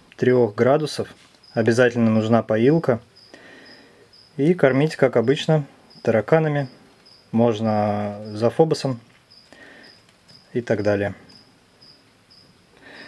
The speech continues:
Что ж, ребята, я исполнил то, что вы просили, снял вам видео про скорпионов. Пишите, про что вам ещё поснимать. Было бы интересно, что вам увидеть. Постараюсь также это выполнить.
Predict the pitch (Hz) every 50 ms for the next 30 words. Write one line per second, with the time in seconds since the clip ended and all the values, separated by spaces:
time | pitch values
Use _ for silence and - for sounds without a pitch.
0 | - - - - - - - - - - - - - - - 180 180 180 - 156
1 | 147 147 160 151 - 131 113 - - - - - - - - - - - - 131
2 | 123 127 139 139 131 123 113 - - _ - 143 143 139 131 120 117 - - 135
3 | - - - 120 120 120 117 - 117 110 - - 180 180 175 160 - - 135 131
4 | 127 117 120 120 120 127 120 120 117 113 - - 123 120 117 - - 110 - -
5 | 131 147 175 180 180 175 - - - - - _ _ _ _ _ - - - _
6 | - - _ _ _ _ _ _ - - - - _ - 135 - 190 180 160 131
7 | - 135 - - 139 131 123 120 117 - - 185 185 185 175 - 165 156 160 160
8 | 156 - - _ _ _ - - - - - - - - - - - 135 135 139
9 | 139 139 135 135 135 135 120 - 135 135 135 123 - 135 - - - 127 127 123
10 | 120 120 117 131 175 175 180 170 - - - - _ _ _ _ _ _ _ _
11 | _ _ - - - 113 - - 120 120 127 135 131 - - - - - - _
12 | _ _ _ - 123 113 113 107 113 110 110 - 120 147 175 175 170 156 151 143
13 | - - -